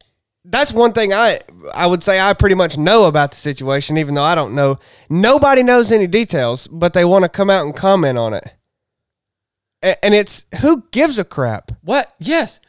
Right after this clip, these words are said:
Speaker 2: Dude, look. All right, let me give you my opinion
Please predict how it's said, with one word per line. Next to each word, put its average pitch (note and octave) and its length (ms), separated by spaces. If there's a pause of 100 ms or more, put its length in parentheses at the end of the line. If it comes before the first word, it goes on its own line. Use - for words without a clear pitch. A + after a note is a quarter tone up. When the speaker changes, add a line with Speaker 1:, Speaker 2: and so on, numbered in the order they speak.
(260)
Speaker 2:
Dude, B3+ 220 (100)
look. B3+ 420 (1000)
All E3+ 120
right, C3 200
let D3 140
me G#3 80
give G3 220
you E3+ 100
my D#3 200
opinion B2 800